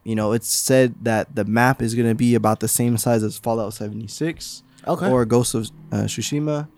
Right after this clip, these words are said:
Speaker 1: That, so that's a pretty, that's a pretty huge map.
Speaker 2: Arcane is part of Bethesda, right?
Speaker 1: Um, I believe so, yes.
Speaker 2: Okay.
Speaker 1: Yeah. So it's about the size, uh, of Fallout seventy-six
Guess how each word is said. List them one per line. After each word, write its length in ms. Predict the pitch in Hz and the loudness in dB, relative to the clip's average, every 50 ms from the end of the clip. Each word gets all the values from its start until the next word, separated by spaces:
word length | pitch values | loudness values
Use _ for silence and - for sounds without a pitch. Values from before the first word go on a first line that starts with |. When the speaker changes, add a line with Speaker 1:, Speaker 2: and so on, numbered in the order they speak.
| _ _ - | _ _ -2
Speaker 1:
That, 220 | 117 120 113 - - _ _ _ _ _ _ _ _ _ _ _ _ | 0 0 0 -2 -6 _ _ _ _ _ _ _ _ _ _ _ _
so 260 | - - - - 117 110 | -8 -2 0 2 4 4
that's 220 | 117 131 - - | 4 4 4 2
a 60 | 277 | 0
pretty, 440 | - - 220 196 185 160 147 127 - | -2 -2 -2 0 2 2 2 2 0
that's 200 | - - 156 - | -4 -6 -6 -6
a 40 | - | -8
pretty 220 | - - - 165 151 | -10 -10 -8 -8 -4
huge 160 | - 147 147 | 0 2 4
map. 160 | 151 190 - | 4 6 6
Speaker 2:
Arcane 220 | - 233 269 285 | 6 4 4 4
is 100 | 254 202 | 2 2
part 160 | - - 226 202 | 2 4 4 4
of 80 | 190 | 2
Bethesda, 420 | 165 156 - 214 220 202 156 135 135 | 0 -4 0 0 0 0 0 -4 -8
right? 280 | 143 156 196 220 - - _ _ _ _ _ _ _ _ _ _ - | -6 -6 -6 -8 -10 -14 _ _ _ _ _ _ _ _ _ _ -6
Speaker 1:
Um, 460 | 110 113 113 113 117 113 113 110 101 - 120 | -4 -2 -2 -2 -2 -4 -4 -6 -6 -8 -8
I 60 | 120 | -6
believe 340 | 113 127 131 156 185 170 - | -4 -2 0 0 0 -2 -2
so, 220 | - - 165 139 | -2 -2 -2 0
yes. 500 | 127 139 131 110 113 - - - - - _ _ _ - | 0 0 -2 -2 -4 -8 -14 -14 -16 -20 _ _ _ -16
Speaker 2:
Okay. 320 | 123 127 120 - 131 117 117 | -16 -14 -12 -12 -12 -8 -6
Speaker 1:
Yeah. 220 | 117 117 104 101 - _ _ _ _ - - | -4 -4 -4 -6 -10 _ _ _ _ -20 -14
So 180 | - - 127 123 | -6 0 0 0
it's 140 | 120 - - | 2 0 0
about 240 | 127 120 139 143 - | 4 4 4 4 4
the 80 | - | 0
size, 420 | 117 - - 131 135 139 139 123 98 | -4 0 2 2 2 2 2 0 -4
uh, 460 | - - 107 117 117 113 110 107 - - - - - | -6 -6 -4 -2 -2 0 0 -2 -4 -6 -10 -12 -8
of 240 | 110 110 110 107 107 | -6 -4 -4 -4 -4
Fallout 320 | - - 131 131 127 127 | -2 0 0 2 0 0
seventy-six 760 | - - 127 127 131 127 - - - 151 - - - - - - | 0 -2 -2 0 -2 -2 -2 -2 -2 -2 -2 -4 -8 -12 -12 -14